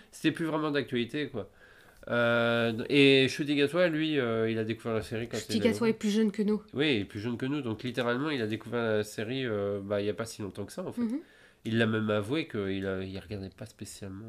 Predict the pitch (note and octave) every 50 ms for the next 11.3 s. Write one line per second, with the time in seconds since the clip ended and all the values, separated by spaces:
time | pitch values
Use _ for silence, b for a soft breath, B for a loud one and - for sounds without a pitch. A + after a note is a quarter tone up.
0 | A2+ A#2 G#2+ - - - - - - - - C4 D4 - - - - - - F2+
1 | A#2 A#2 B2 B2+ D3 D#3+ D#3+ C#3 B2 A#2 A#2+ A#2+ B2 A2+ - - C3+ C#3+ E3 C#3
2 | - C#3 B2 A#2 G#2 F#2+ F#2+ F#2+ F#2 F#2+ F#2+ F#2+ G2 G2 G2 G2 F#2+ G2 G2+ G2
3 | F#2+ G2+ G2+ F#2+ G2 F#2+ F#2+ F#2+ F#2 G#2+ G2+ A2 A2 G2+ G2 F2+ F#2 F#2+ G2 F2+
4 | F2+ F#2+ F2+ F2+ F#2+ F#2 - - - - - F#2+ G2+ A2 A2 - - A#3+ A#3 G#3+
5 | G#3 G3+ A#3+ B B B B B B B B B - G#2+ G#2+ G#2 G2+ G#2 G#2 F#2+
6 | G2 - - - A#2 G2+ G#2 F2+ G#2+ G2 - - G2+ G2+ G2 G#2 G#2 - - -
7 | F2+ E2 - - G#2 - - F#2 - - G#2 F#2+ F#2 F#2 F2 - - G2 - G2+
8 | F2+ F2 E2+ E2+ E2+ - F3+ F3+ - b b b b b b b - A#3 - -
9 | D4 C4+ B3+ B3 A3 G#3+ G#3+ G#3 G3+ G3+ G#3 G#3 F#3+ B3 B3+ A3 B3 A3+ F#3+ -
10 | A#3+ B3+ B3+ - A3 - G#3 F#3+ - A3+ A3+ A#3 A#3+ B3+ A#3+ B3 - - G#3+ -
11 | G#3+ G3+ G3 E3+ E3+ E3+